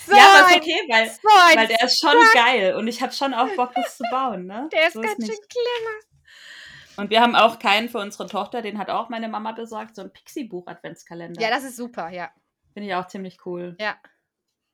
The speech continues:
Speaker 2: Ja, und bei euch, wie ist es da? Weihnachts-, Adventskalender-mäßig?
Speaker 1: Weiß ich noch nicht. <laughs>
Speaker 2: <laughs>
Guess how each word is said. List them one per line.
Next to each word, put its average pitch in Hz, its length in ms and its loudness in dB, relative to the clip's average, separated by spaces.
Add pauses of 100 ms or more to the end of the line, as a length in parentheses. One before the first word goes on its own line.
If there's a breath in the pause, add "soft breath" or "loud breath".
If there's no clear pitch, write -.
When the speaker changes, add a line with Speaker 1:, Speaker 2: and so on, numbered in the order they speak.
(200)
Speaker 2:
Ja, 175 360 -14
und 180 400 -20
bei 180 260 -8
euch, 240 140 -14
wie 196 80 -12
ist 190 180 -18
es - 60 -20
da? 202 300 -14
Weihnachts-, 202 600 -20
Adventskalender-mäßig? 208 1160 -16
Speaker 1:
Weiß 226 320 -12
ich 196 160 -20
noch 180 180 -16
nicht. - 540 -20 (100)
<laughs> - 720 -16
Speaker 2:
<laughs> 247 1400 0